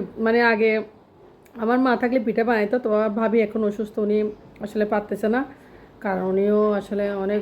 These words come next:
অসুস্থ হয়ে গেছে হঠাৎ করে, বিভিন্ন প্রবলেম আসলে। তো উনিও খাওয়াইতো আসলে, মানে আমার ভাইয়ের বউ বড়টা। আর সত্যি কথা বলতে উনি খাওয়াইতো, বানাই। আর আন্তরিকতাটা কারো দেখে দেখতে পাচ্ছি না এখন। আর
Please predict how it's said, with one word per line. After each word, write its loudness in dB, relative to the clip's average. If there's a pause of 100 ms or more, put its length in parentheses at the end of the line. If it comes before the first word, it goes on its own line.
অসুস্থ -8
হয়ে 0
গেছে 0
হঠাৎ -2
করে, 0 (880)
বিভিন্ন 2 (120)
প্রবলেম 2 (100)
আসলে। -4 (460)
তো -4 (100)
উনিও 4 (120)
খাওয়াইতো 2
আসলে, -4 (500)
মানে -8
আমার -2
ভাইয়ের 2
বউ 2
বড়টা। -2 (1000)
আর -2 (1080)
সত্যি 2
কথা 4
বলতে 2
উনি 2 (160)
খাওয়াইতো, 0
বানাই। -2 (640)
আর 4
আন্তরিকতাটা 2
কারো 4
দেখে 2
দেখতে -2
পাচ্ছি -4
না 0
এখন। -4 (1120)
আর 0